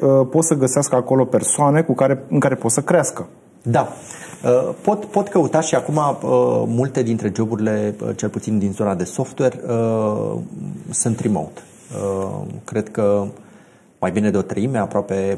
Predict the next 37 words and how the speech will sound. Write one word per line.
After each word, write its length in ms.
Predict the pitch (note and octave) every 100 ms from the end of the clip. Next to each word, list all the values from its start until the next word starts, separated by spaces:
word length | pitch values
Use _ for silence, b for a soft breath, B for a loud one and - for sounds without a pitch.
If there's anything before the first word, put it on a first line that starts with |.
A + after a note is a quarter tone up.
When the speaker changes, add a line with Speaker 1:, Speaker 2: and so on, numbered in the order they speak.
| -
Speaker 2:
ă, 140 | G2+
jumătate 460 | F2+ G2+ F#2+ G#2+ A2
dintre 360 | G#2 G2 F#2+ G2+
ele 200 | A2 G#2
sunt 340 | - G2+ F#2+
remote. 420 | G#2 G2 C3+ -
Asta 160 | A#2 A#2
înseamnă 240 | A2 A2
că 100 | -
poți 200 | - A#2
să 60 | G#2+
aplici 440 | - A2+ A#2 -
de 80 | A#2+
oriunde 400 | A2+ G2+ F2+ E2
din 300 | E2 E2 D#2+ D#2+ - -
România 420 | E2+ E2+ C3+ C3+
și 180 | - -
dacă 200 | A2 A#2+
ai 80 | A2
competențele 560 | G#2+ G#2 G#2+ G#2 G#2
necesare, 840 | G2+ F#2+ F#2+ - G#2+ G#2 G2 G2 F#2+ -
ă, 120 | F#2+
vei 100 | G2
fi 200 | - G2+
recrutat. 580 | F#2 - F#2 - D2+ - - B B B B
La 160 | B C#3+
juniori 480 | B2 C3 D3+ A3+ G3+
lucrurile 320 | F#3+ G3 F#3+
sunt 140 | E3+
un 80 | D#3+
pic 220 | D3+ D#3
mai 240 | C#3+ C3 A#2
sensibile. 480 | - G#2+ A2 G#2 G#2
Ne 100 | G#2
uităm 280 | G2+ A#2+ A#2
că 100 |
am 80 | G#2+